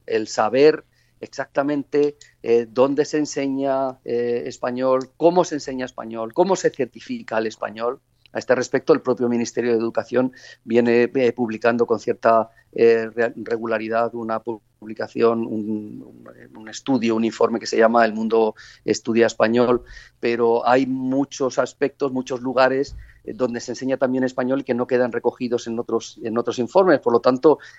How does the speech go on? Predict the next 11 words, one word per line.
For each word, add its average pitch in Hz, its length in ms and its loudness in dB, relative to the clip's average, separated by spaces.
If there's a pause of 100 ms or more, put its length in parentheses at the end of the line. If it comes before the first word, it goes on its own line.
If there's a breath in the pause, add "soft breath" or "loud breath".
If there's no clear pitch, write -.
ese - 200 -2
es - 100 -4
un 143 100 0
campo 139 400 4 (220 soft breath)
que 127 120 -2
necesita 127 520 0
un 143 140 -2
seguimiento 131 640 -2
permanente 135 760 0 (240 loud breath)
para 113 220 2
ver 143 200 2